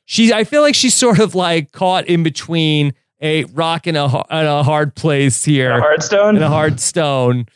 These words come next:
Speaker 1: Because, uh, I really think that, uh, she needs Tyrion to get here as soon as possible. Wh-, however Tyrion is, like, they need to f-, go fly Drogon to go where Tyrion is and bring him in, 'cause she really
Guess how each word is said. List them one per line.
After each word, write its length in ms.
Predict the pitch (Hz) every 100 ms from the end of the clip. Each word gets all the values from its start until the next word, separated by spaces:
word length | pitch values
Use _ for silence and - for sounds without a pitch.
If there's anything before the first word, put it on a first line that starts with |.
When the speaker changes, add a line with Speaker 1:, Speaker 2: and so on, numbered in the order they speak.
| _ _
Speaker 1:
Because, 640 | 175 156 185 180 170 151 180
uh, 200 | 180 170
I 100 | 202
really 360 | 240 294 302 285
think 260 | 262 233
that, 200 | 220 185
uh, 220 | 175 170
she 240 | 175 - 277
needs 320 | 269 240 -
Tyrion 540 | 214 190 175 165 147
to 100 | 139
get 180 | 135 143
here 200 | 127 135
as 100 | 127
soon 140 | - 143
as 120 | 120
possible. 500 | 127 113 110 - 117 143
Wh-, 320 | 147 180 180
however 340 | 196 247 269 277
Tyrion 520 | - 233 214 208 196
is, 80 | 151
like, 300 | 170 165 160
they 140 | 220
need 200 | 269 262
to 60 | 240
f-, 160 | 190 -
go 180 | 202 202
fly 440 | - 180 190 180
Drogon 680 | 147 127 165 165 143 127 117 - _ _
to 100 | -
go 280 | 156 175 170
where 280 | 165 170 165
Tyrion 420 | - 170 160 151
is 180 | 143 127
and 100 | 135
bring 200 | 165 170
him 160 | 151 139
in, 180 | 120 107
'cause 160 | 139
she 160 | - 220
really 760 | 214 262 269 254 226 185 165